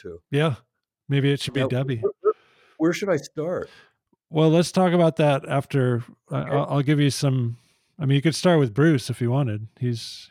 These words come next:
Speaker 2: he's,
Speaker 1: Oh,
Speaker 2: he's
Speaker 1: how do I look that up? Is it listed on your
Speaker 2: Bruce
Speaker 1: iPod?
Speaker 2: B. Yeah.
Speaker 1: Okay.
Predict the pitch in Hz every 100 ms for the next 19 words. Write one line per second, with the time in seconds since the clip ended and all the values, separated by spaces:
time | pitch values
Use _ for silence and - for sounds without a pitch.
0 | - 123 190 170 101 - 131 117 123 175
1 | 156 143 151 - 131 151 131 101 104 123
2 | 117 - 131 120 117 107 104 139 139 107
3 | 127 147 135 127 117 _ - 135 131 123
4 | 117 113 127